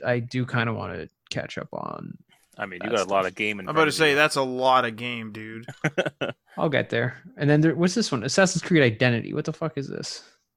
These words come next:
Speaker 1: What's this about?
Speaker 3: Have you
Speaker 2: I
Speaker 3: broke your code? You have to go back and replay them.
Speaker 2: I'm
Speaker 1: Well,
Speaker 2: not sure
Speaker 1: that
Speaker 2: what Identity is. Um,
Speaker 1: I don't know what this is.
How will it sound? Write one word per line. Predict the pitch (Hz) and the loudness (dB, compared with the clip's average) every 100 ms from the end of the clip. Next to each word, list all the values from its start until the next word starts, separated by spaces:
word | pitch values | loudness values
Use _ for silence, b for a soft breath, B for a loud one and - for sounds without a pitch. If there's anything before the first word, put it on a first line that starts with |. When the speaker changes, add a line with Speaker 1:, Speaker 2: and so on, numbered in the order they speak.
| _ _ _ _ _ _ _ | _ _ _ _ _ _ _
Speaker 1:
What's | 139 131 | -6 -4
this | 123 | -4
about? | 104 107 - - | -4 -6 -6 -8
Speaker 3:
Have | 139 | -4
you | 143 | 2
Speaker 2:
I | 127 | 4
Speaker 3:
broke | 147 147 | 4 2
your | 143 143 139 127 | 2 4 4 2
code? | 143 131 143 | 0 0 0
You | 135 | -2
have | 131 | -4
to | 127 | -2
go | 123 | -2
back | 123 123 123 | 0 0 0
and | 120 | -6
replay | 117 123 120 | -6 -4 -6
them. | 123 135 _ _ _ _ _ _ _ _ _ _ _ _ - | -6 -14 _ _ _ _ _ _ _ _ _ _ _ _ -6
Speaker 2:
I'm | 131 | 2
Speaker 1:
Well, | 147 | 4
Speaker 2:
not | 147 | 4
sure | 127 | 4
Speaker 1:
that | |
Speaker 2:
what | 110 | 2
Identity | 101 95 95 95 | 4 2 0 -4
is. | 95 101 | -6 -6
Um, | 98 | -4
Speaker 1:
I | 98 143 | -2 0
don't | 143 | 0
know | 143 | 0
what | 131 | -2
this | 117 - | -4 -8
is. | 127 131 - | -8 -8 -10